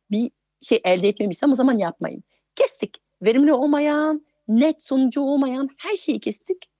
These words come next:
Ve ondan sonra kendimizi çok anlamdan kopuk ve duygularımızdan kopuk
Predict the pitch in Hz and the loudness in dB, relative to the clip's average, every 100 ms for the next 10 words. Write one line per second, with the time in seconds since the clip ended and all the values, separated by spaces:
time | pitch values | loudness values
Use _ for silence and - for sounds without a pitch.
0 | _ _ - 233 277 277 269 359 - 240 | _ _ -2 2 2 2 -2 -8 -4 0
1 | 240 320 392 - 359 _ _ _ _ _ | 2 2 0 -2 -6 _ _ _ _ _
2 | 160 165 170 180 214 202 311 392 - 262 | -2 2 4 4 4 4 2 0 -4 -2
3 | - 415 - _ _ _ 165 202 165 185 | 0 -2 -4 _ _ _ 0 0 2 2
4 | 185 170 196 196 214 208 240 254 - - | 2 2 2 2 2 0 0 -2 -4 -10
5 | - | -12